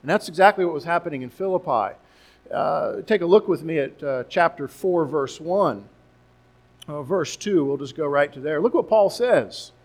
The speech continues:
"I urge Euodia and Syntyche to live in harmony in the Lord."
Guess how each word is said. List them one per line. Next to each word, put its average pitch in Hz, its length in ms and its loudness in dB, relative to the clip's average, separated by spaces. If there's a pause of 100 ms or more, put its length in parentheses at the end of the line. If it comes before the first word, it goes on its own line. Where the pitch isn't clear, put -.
(560)
"I 214 200 8
urge 226 680 4
Euodia 190 760 4 (280)
and 185 220 4
Syntyche 175 840 -2 (220)
to 220 100 2
live 269 220 2
in 262 80 0
harmony 233 640 4
in 254 140 0
the 247 100 -2
Lord." 247 520 0